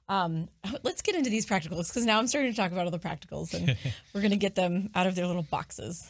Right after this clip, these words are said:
Speaker 2: Yeah.
Speaker 1: I'm a box kind of person.
Speaker 2: Stay in the box.
Speaker 1: <laughs> So, um, inviting, invite your priests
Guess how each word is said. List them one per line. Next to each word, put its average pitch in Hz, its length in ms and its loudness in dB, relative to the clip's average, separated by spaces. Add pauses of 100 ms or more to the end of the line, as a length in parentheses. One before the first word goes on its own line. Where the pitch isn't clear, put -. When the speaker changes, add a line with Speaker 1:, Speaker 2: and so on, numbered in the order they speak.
(100)
Speaker 2:
Yeah. 98 140 0 (500)
Speaker 1:
I'm 165 80 -8
a 165 40 -6
box - 360 -10 (160)
kind - 120 -12
of 165 60 -6
person. - 260 2
Speaker 2:
Stay 110 440 2
in 110 100 -2
the 104 160 0
box. 98 400 2 (220)
Speaker 1:
<laughs> - 680 2 (1200)
So, 247 580 4
um, 180 500 6 (1120)
inviting, 220 840 4
invite 202 420 4
your 269 180 -2
priests - 680 2